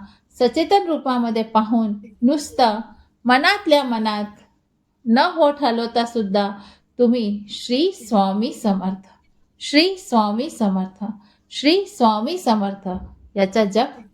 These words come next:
करू शकता. आणि आपले जेवढंच काही संकट आहे, त्याला आपण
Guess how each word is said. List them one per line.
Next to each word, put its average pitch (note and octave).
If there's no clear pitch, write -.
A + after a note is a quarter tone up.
करू G#3
शकता. F#3+
आणि A3+
आपले A#3
जेवढंच A3+
काही C#4
संकट G#3
आहे, G3
त्याला G#3
आपण G#3+